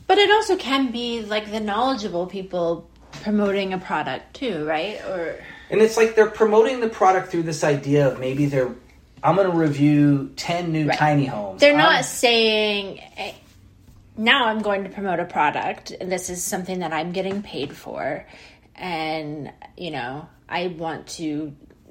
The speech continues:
Speaker 1: tell you about how awesome and amazing <laughs> it is." That's not what's happening. What's happening is that they're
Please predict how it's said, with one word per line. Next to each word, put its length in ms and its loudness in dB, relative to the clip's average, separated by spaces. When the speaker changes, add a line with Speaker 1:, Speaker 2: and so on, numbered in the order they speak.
Speaker 1:
tell 200 -8
you 200 -4
about 200 -6
how 460 -4
awesome 400 -8
and 100 -10
amazing 480 0
<laughs> 60 0
it 240 0
is." 180 -12
That's 300 -2
not 300 -4
what's 220 -10
happening. 520 -2
What's 220 -10
happening 720 -2
is 200 -8
that 260 -4
they're 640 -4